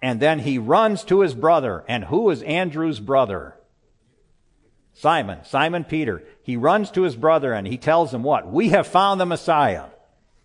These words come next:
My question for everybody in this room today is, have you found the Messiah? Maybe better, has the Messiah found you?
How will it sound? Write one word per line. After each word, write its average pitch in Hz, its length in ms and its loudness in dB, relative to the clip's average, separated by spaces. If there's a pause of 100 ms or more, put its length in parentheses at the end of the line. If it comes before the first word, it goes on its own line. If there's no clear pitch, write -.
(1080)
My 107 160 -6
question 143 500 0
for 110 180 -2
everybody 151 480 0
in 131 100 -2
this 120 200 -6
room 135 200 -4
today 123 380 -2
is, 90 120 -8
have 139 300 0
you 139 260 -6
found 117 380 -6
the 101 40 -12
Messiah? - 500 -14 (1700)
Maybe 123 340 -4
better, 113 360 -2
has 101 240 -6
the 98 60 -12
Messiah 98 460 -8
found 87 360 -12
you? - 340 -20